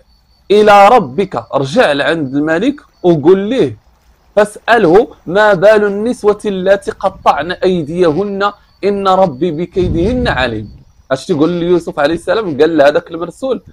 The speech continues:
"سير لعند الملك وقول ليه يتحرى في الامر ديال السجن ديالي، راه دخلت انا للسجن هي ظلما وعدوانا، امشي ابدا تيقلب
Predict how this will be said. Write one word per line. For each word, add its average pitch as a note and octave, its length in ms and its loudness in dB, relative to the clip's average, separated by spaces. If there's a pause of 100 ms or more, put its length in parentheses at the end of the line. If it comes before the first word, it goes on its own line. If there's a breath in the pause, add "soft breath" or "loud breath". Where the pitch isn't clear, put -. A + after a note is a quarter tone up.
(140)
"سير F#3+ 180 0
لعند D3+ 240 -2
الملك E3 380 -4
وقول D3+ 220 -4
ليه D#3 120 -2
يتحرى D3+ 480 -6
في - 100 -12
الامر F3 400 -4
ديال C3 200 -4
السجن D#3 460 -8
ديالي، B2+ 280 -2
راه F3+ 140 2
دخلت F#3 300 -6
انا F3+ 200 -4
للسجن F#3 420 -6
هي D#3 100 -2
ظلما G3 340 -4
وعدوانا، C3 680 -6 (460)
امشي A3+ 420 -4
ابدا D#3 280 -6
تيقلب D3+ 560 -6